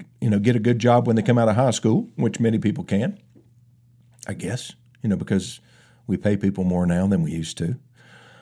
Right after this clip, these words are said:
or they go on to college and, and they know this stuff. You know, they're, otherwise they come out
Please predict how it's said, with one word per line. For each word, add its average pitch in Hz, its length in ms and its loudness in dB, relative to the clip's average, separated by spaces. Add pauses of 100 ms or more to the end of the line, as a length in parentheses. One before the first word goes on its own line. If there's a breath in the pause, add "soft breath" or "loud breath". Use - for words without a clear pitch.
(160 soft breath)
or 135 260 6
they 127 420 2
go 127 280 4
on 131 140 6
to 131 40 -2
college 151 520 0
and, 117 240 0
and 113 180 0
they 120 100 2
know 185 200 2
this 262 200 -4
stuff. - 480 -10 (120)
You 120 80 -4
know, 107 120 -2
they're, 110 360 -2
otherwise 165 480 2
they 190 120 0
come 190 280 4
out 127 260 2